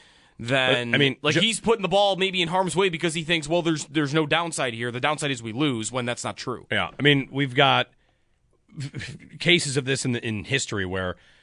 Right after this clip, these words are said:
Speaker 2: you know, the pride of Syracuse University, Donovan McNabb, didn't know that games could end in a tie.
Speaker 1: Yeah.
Speaker 2: That happened.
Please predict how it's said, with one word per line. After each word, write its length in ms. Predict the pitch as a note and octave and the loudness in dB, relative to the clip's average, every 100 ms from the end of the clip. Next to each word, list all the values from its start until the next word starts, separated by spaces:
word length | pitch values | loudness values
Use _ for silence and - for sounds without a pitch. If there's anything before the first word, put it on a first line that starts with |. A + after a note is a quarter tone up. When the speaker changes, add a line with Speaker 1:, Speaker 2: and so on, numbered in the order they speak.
| _ | _
Speaker 2:
you 80 | G#2+ | -6
know, 100 | F2 | -4
the 80 | E2 | -2
pride 220 | B2 G#2 | 0 0
of 60 | F2 | 0
Syracuse 360 | A2+ - G#2 | -6 -6 -6
University, 440 | G#2+ G2 G2 F#2+ F2 | -4 -4 -6 -6 -2
Donovan 360 | G#2+ G2 F#2 | -2 -2 -6
McNabb, 440 | E2+ G#2 G#2 F2+ E2+ | -8 -2 -2 -4 -4
didn't 320 | A2+ G#2+ A2 | -4 -4 -2
know 160 | A2 | -2
that 160 | G#2 F2+ | -2 -4
games 260 | G#2+ G2+ - | -6 -6 -6
could 140 | G#2 | -6
end 160 | F#2+ F#2 | -4 -6
in 60 | |
a 40 | E2 | -6
tie. 420 | - G#2+ D#2 D#2+ _ _ _ _ - | -2 -2 -2 -10 _ _ _ _ -10
Speaker 1:
Yeah. 460 | G2 G2 F#2+ E2 - | -6 -4 -4 -6 -4
Speaker 2:
That 160 | A2+ | -2
happened. 380 | G#2 F2 F#2 E2+ | 0 -2 -2 -10